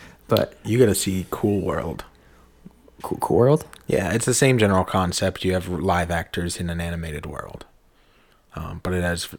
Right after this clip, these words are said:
Speaker 2: sexy animated women in that too.
Speaker 1: Are they, are they very well done?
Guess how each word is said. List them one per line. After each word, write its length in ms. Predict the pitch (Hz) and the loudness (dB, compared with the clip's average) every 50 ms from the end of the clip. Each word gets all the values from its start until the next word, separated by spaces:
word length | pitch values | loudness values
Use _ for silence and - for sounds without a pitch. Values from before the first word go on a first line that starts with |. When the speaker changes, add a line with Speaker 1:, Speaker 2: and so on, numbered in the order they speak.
| - 92 | -12 -10
Speaker 2:
sexy 600 | - - - 87 - - - 80 82 85 85 - | -8 -6 -6 -6 -6 -8 -8 -8 -8 -10 -10 -8
animated 440 | - 90 82 85 80 78 73 76 - | -8 -8 -8 -8 -10 -10 -10 -10 -12
women 300 | 71 67 - - - - | -12 -12 -12 -12 -10 -10
in 60 | - | -10
that 180 | - - - - | -10 -12 -14 -14
too. 180 | - - - - - - - - _ _ - - - - - - - | -14 -14 -14 -16 -16 -20 -20 -20 _ _ -12 -12 -12 -12 -10 -6 -4
Speaker 1:
Are 220 | - - - 110 110 | -4 0 2 4 4
they, 260 | 104 98 95 85 - | 6 6 4 4 2
are 100 | - 107 | 0 2
they 200 | 101 92 82 78 | 2 4 2 2
very 280 | 76 - 113 101 95 | 2 2 4 6 6
well 160 | 98 98 95 90 | 6 6 6 6
done? 260 | 92 90 104 127 | 4 4 4 2